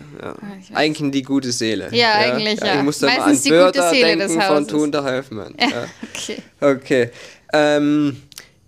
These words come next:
Speaker 1: und in den Green Store,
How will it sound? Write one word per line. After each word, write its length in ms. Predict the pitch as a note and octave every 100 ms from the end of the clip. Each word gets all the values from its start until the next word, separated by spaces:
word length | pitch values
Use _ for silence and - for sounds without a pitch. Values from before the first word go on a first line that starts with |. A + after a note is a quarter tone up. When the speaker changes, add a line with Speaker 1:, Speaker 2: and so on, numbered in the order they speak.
| _ _ _ _ _ _ _ _ _ _ _ _ _ _ _
Speaker 1:
und 140 | F3
in 160 | E3 E3
den 340 | D#3 D3+ D3
Green 360 | C#3+ E3+ G#3 A#3+
Store, 560 | - - A2+ A#2+ F#3+